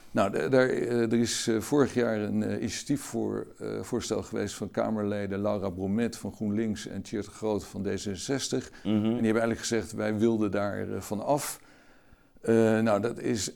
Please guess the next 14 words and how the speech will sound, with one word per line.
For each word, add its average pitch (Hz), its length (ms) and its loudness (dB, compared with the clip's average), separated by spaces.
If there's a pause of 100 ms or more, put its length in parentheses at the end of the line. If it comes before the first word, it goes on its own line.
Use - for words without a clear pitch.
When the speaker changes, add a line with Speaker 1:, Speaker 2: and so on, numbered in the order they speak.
Speaker 1:
enorm 139 420 6
de-, 110 240 4
eh, 117 140 0
debat 113 320 4
geweest 110 440 -2
met 107 220 -4
amendementen, 113 680 2
et 101 140 -6
cetera. 104 560 -2
En, 104 480 -4 (320)
eh, 98 60 -2
net, 120 640 2 (800)
eh, 104 960 2
eh, 98 60 -6